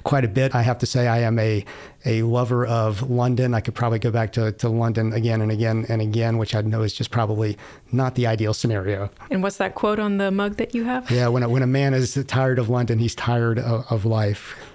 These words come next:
Speaker 1: So, and I'm, I'm not tired of London.
Speaker 2: <laughs>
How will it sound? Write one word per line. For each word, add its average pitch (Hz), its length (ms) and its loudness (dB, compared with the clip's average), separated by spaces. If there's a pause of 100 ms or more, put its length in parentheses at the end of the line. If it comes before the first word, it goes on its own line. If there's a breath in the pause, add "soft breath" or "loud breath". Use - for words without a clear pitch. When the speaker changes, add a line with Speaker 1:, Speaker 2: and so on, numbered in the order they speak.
Speaker 1:
So, 110 380 0 (220)
and 120 140 2
I'm, 120 180 2
I'm 123 160 2
not 113 200 0
tired 104 280 0
of 98 60 -2
London. - 760 -2
Speaker 2:
<laughs> - 60 -4